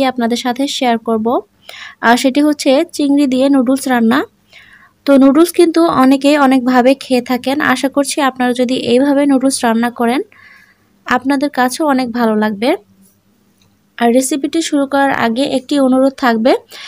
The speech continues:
যারা এখনও আমার চ্যানেলটিকে সাবস্ক্রাইব করেনি প্লিজ সাবস্ক্রাইব করে পাশে থাকা বেল আইকন একটা ক্লিক করে দিবেন। আর আমার চ্যানেলটিকে যারা সাবস্ক্রাইব করে দিয়েছেন তাদেরকে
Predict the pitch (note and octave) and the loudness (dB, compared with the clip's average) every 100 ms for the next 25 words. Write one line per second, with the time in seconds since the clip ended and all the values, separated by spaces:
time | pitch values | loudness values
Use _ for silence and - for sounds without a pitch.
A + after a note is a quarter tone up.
0 | - - A#3+ A#3+ A3+ A#3 D#4 D4+ D4+ D4+ | -20 -6 2 6 6 4 0 2 2 2
1 | D4 C#4 C4+ C#4 E4+ E4 C4 - C4+ - | 0 -2 -2 -2 -4 -2 -4 -2 -4 -2
2 | C4+ C4 D#4+ E4+ E4 F4 C4+ - C4 C4 | -2 0 -2 -2 -4 -2 -6 -4 -8 -4
3 | C4+ D4+ C#4 C4+ C4+ C4+ B3 B3 B3 C#4+ | -4 -2 -4 -4 -2 -2 0 0 -2 -2
4 | C#4 B3+ D#4+ D#4 C4 B3+ A#3 A3 G#3+ G#3+ | -4 -4 -6 -4 -6 -4 -4 -4 -4 -6
5 | G#3+ - - - - - _ - A#3 A#3 | -8 -12 -20 -20 -20 -20 _ 0 4 4
6 | A#3+ A#3 B3+ C4 C4 D4+ C#4 B3+ C4 B3+ | 2 0 -2 -2 -2 -2 0 0 0 -4
7 | B3+ B3+ B3 B3+ B3 B3+ C4+ C4+ F4 F4+ | -2 -4 -2 -2 -2 0 0 0 -4 -2
8 | A#3+ A#3+ A#3+ | 0 0 -2